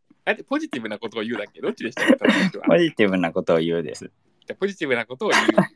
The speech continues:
Speaker 1: どっちか分かんなくなります。
Speaker 2: これ、これ毎週や-、やってますよ、このくだり。
Speaker 1: <laughs> ちょ、どっち、難しいんだよな。どっちだか分かんなくなる。
Speaker 2: これ、あれかな、ルールライティングが悪いのかな。
Speaker 1: そうですね。ちゃんと太字で書いておいてほしい。
Speaker 2: <laughs>
Speaker 1: 冒頭に。
Speaker 2: そう、こんだけ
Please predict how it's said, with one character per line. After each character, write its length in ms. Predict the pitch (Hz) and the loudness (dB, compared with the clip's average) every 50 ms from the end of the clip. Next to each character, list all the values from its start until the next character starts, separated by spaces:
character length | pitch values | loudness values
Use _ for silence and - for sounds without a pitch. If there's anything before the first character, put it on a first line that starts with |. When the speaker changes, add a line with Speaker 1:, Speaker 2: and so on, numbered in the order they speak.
| _ - | _ -8
Speaker 1:
ど 80 | - - | -8 -6
っ 20 | |
ち 20 | - | -4
か 200 | - - - 101 | -2 -2 -2 -2
分 80 | 104 | 4
か 100 | - 143 | 4 6
ん 20 | 143 | 6
な 80 | 160 | 6
く 60 | 165 - | 4 2
な 0 | |
り 0 | |
ま 60 | - | -4
す。 20 | |
Speaker 2:
こ 100 | - - | -10 -12
れ、 140 | 98 98 - | -12 -10 -2
こ 80 | - 170 | 0 2
れ 40 | 151 | 4
毎 280 | 147 151 156 175 208 294 | 6 6 6 4 4 0
週 280 | - - 180 185 196 | -2 -2 -2 0 0
や-、 200 | 196 175 160 156 _ - | 0 0 -2 -4 _ -4
や 160 | 151 139 131 | 0 0 0
っ 40 | - | 0
て 100 | - 139 | -2 -6
ま 120 | 123 123 101 | -4 0 0
す 80 | - - | 0 0
よ、 80 | - | 2
こ 120 | - 415 87 | 0 0 0
の 120 | - - | 0 -6
く 120 | - 104 - | -6 -6 -4
だ 120 | 85 80 | -4 -6
り。 160 | - - - | -8 -8 -14
Speaker 1:
<laughs> 1500 | - 240 _ _ - _ _ _ _ - - - - - - _ - _ _ _ _ _ _ - 508 523 539 523 427 381 - | -14 -18 _ _ -20 _ _ _ _ -12 -10 -10 -10 -12 -18 _ -20 _ _ _ _ _ _ -12 -10 -8 -8 -6 -8 -10 -8
ち 100 | - 135 | -8 0
ょ、 20 | |
ど 140 | 147 226 277 | 0 0 0
っ 60 | 311 | 0
ち、 140 | - 175 135 | -4 -10 -8
難 140 | 143 175 226 | -8 -8 -10
し 340 | 294 - 320 311 - - | -8 -6 -6 -4 -4 -4
い 40 | 196 | -6
ん 20 | - | -4
だ 100 | - 95 | -6 -6
よ 80 | 95 98 | -8 -8
な。 120 | 104 101 | -10 -10
ど 100 | 107 180 | -8 -8
っ 20 | 208 | -8
ち 80 | - | -6
だ 80 | - - | -2 2
か 80 | 165 160 | 4 6
分 120 | 156 160 | 6 6
か 40 | 160 | 4
ん 20 | 156 | 0
な 60 | - | -4
く 20 | |
な 60 | 104 | -8
る。 20 | - | -14
Speaker 2:
こ 120 | _ - | _ -8
れ、 80 | 143 147 | -4 -2
あ 40 | 143 | -2
れ 100 | 143 135 | -2 0
か 120 | 143 135 | 0 -2
な、 80 | 120 117 | 0 0
ル 140 | 123 131 | -2 -2
ー 20 | 143 | -2
ル 100 | 156 156 | -4 -4
ラ 100 | 165 160 | -4 -6
イ 60 | - | -6
テ 80 | - 95 | -6 -8
ィ 40 | |
ン 40 | 95 | -6
グ 80 | 90 90 | -6 -6
が 60 | 87 | -6
悪 180 | 87 92 98 98 | -6 -6 -8 -8
い 40 | |
の 140 | 92 80 76 | -10 -10 -10
か 100 | 73 - | -10 -10
な。 220 | 76 71 - - - - - | -10 -10 -12 -12 -14 -16 -18
Speaker 1:
そ 340 | - - - 294 269 262 247 | -18 -10 -4 -2 0 0 0
う 40 | - | -2
で 140 | - - | -4 -10
す 120 | - - 101 | -12 -12 -12
ね。 300 | - - - - 101 110 | -8 -8 -6 -6 -8 -8
ち 60 | - | -10
ゃ 60 | - 160 | -12 -8
ん 20 | |
と 80 | - - | -10 -10
太 260 | - - 185 180 175 | -6 -4 -4 -4 -4
字 100 | 180 175 | -4 -6
で 120 | 175 175 - | -8 -6 -2
書 100 | 190 175 | -2 -2
い 60 | 160 | -2
て 80 | - 107 | -2 -8
お 40 | 95 | -14
い 40 | |
て 100 | - 98 | -10 -4
ほ 60 | 95 151 | 0 2
し 40 | |
い。 40 | - - - - - - 143 - _ - | 2 2 2 2 0 0 0 -2 _ -20
Speaker 2:
<laughs> 320 | - - _ _ _ _ 117 | -20 -20 _ _ _ _ -8
Speaker 1:
冒 200 | 117 110 107 104 | -6 -6 -6 -6
頭 240 | - 107 104 104 104 | -8 -10 -10 -10 -10
に。 220 | 101 101 - _ _ - - - - - - - - - - - _ _ | -12 -16 -20 _ _ -16 -14 -14 -14 -14 -16 -16 -18 -20 -20 -20 _ _
Speaker 2:
そ 120 | - 113 | -2 -2
う、 80 | 104 - | -2 0
こ 180 | - 226 190 196 | 2 2 2 4
ん 80 | 196 | 6
だ 120 | 185 185 180 | 6 4 6
け 460 | 165 170 160 165 170 165 156 - | 6 6 6 6 6 4 2 -2